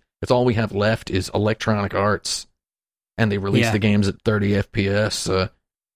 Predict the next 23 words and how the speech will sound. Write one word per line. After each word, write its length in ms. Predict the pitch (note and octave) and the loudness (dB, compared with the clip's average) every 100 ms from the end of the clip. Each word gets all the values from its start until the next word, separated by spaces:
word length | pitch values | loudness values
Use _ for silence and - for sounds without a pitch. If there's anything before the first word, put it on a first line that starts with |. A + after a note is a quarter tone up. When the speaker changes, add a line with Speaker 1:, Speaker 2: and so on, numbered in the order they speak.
| _ _ | _ _
Speaker 1:
it's, 220 | G#2+ - A2 | -10 -4 -2
uh, 140 | F#2 | -2
pretty 200 | - A2+ | 0 -2
ridiculous. 540 | F#2 A#2+ G#2+ G2 G2 - _ _ _ _ | 0 0 0 -2 -4 -6 _ _ _ _
Uh, 280 | G#2 F#2+ F2+ F2+ | -4 -2 -2 -2
they 140 | G2 | -4
favor 380 | - A#2 G#2 G2+ | -2 -2 -2 0
resolution 640 | G#2 A2+ G2+ G#2+ G#2+ G2+ | 0 0 0 -2 -2 -4
over 200 | G2+ G#2 | -4 -6
frame 240 | - A2+ G#2+ | -2 0 2
rate, 160 | G2 G2 | 2 0
and 240 | G2+ G#2 | -2 -2
with 100 | A#2 | -2
the 60 | A2+ | -2
driving 340 | A#2+ A2+ G2+ | 2 2 0
game, 220 | F#2+ F2+ | -4 -8
you 80 | F2 | -8
need 160 | F2 - | -10 -12
the 60 | |
frame 260 | - D#2+ E2 | -10 -10 -10
rate. 140 | - - - | -14 -18 -14
Come 180 | - - | -4 -4
on. 100 | - | -4